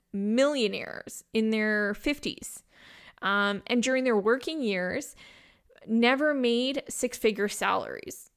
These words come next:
So we always assume that to be a millionaire, to be a multimillionaire, you have to have really big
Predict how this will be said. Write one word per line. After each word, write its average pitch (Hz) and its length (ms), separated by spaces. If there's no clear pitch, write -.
So 233 260
we 226 200
always 302 240
assume 247 580
that - 320
to - 140
be 240 400
a 233 60
millionaire, 202 680
to 190 100
be 214 100
a 214 60
multimillionaire, 202 880
you 202 140
have 247 340
to 226 100
have 208 360
really 202 420
big 196 360